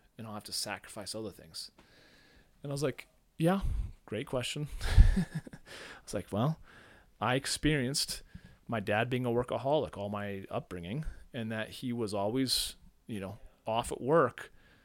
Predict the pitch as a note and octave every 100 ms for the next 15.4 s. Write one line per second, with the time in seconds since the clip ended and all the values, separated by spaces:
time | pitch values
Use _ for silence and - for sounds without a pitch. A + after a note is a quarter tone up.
0 | _ - B2+ A#2 G#2+ G#2 G#2 A#2+ C#3 B2+
1 | F#3 C3 C3 B2+ - - B2 A#2+ A#2+ A2+
2 | - _ _ _ A#2+ C3+ C3 C3 B2+ E3+
3 | C#3+ F2+ D#2+ - - - _ _ _ _
4 | B2 A#2+ A2+ A2+ A#2 B2+ C3+ - C#3 -
5 | A#2 G#2 G2+ - - - - _ - A2
6 | A2+ C3 C#3+ A2 A2 A2 - - - -
7 | - _ - G#2+ A#2 A2+ G#2+ G#2+ G2+ G#2+
8 | - C3 - G2 - C3+ - - G2+ G2
9 | - - _ - - - - C3 A#2 A2+
10 | A2 A2+ G#2 - - C3 A#2+ C3 C3 A#2+
11 | B2+ - B2 A#2+ - A#2+ - E2 G2 -
12 | - _ _ _ _ - A2+ F#2 F2 -
13 | F#2 C#2 - - _ _ _ _ _ _
14 | - A2+ G#2+ G2 A2+ A2+ G#2+ G#2 A#2+ A#2
15 | G#2 F#2+ G2+ G#2+